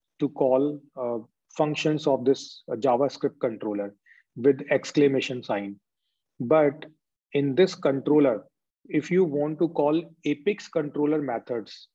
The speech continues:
Apex controller means like this account controller. If you want to call this get accounts method, so then also you need to use this C dot,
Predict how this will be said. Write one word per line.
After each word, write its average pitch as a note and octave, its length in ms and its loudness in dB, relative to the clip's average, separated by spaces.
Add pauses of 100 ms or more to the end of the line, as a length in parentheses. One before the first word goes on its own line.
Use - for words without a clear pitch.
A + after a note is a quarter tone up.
Apex C#3+ 360 -2
controller D3 460 4
means F3+ 340 0
like B2 260 0
this B2+ 320 -2 (120)
account C#3 360 0
controller. G#2+ 520 -2 (380)
If C3 140 -2
you C#3+ 100 6
want E3 300 2
to F#3+ 80 4
call D3 320 2
this D3 340 -2
get C3 220 0
accounts C3 500 -4
method, D3 480 -2 (800)
so C#3+ 120 0
then C#3+ 180 2
also E3 420 4
you D3 180 2
need D3+ 180 0
to D3+ 60 2
use C#3+ 260 0
this C#3 260 -2
C C3+ 160 -6
dot, G#2+ 220 -4